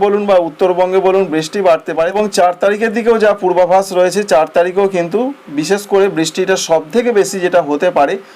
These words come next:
বাংলাদেশ এবং উত্তর পূর্ব ভারতের রাজ্যগুলোর দিকে বৃষ্টিটা বেশি হবার একটা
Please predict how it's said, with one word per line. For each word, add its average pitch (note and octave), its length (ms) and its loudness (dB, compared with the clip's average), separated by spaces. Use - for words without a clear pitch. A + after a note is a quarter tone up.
বাংলাদেশ F#3+ 400 0
এবং G#3 100 -2
উত্তর F#3+ 320 0
পূর্ব F3 160 0
ভারতের C#3+ 360 0
রাজ্যগুলোর C#3 500 0
দিকে F3+ 220 -8
বৃষ্টিটা C#3+ 340 -4
বেশি C3+ 280 -2
হবার F3 280 2
একটা D3 160 -6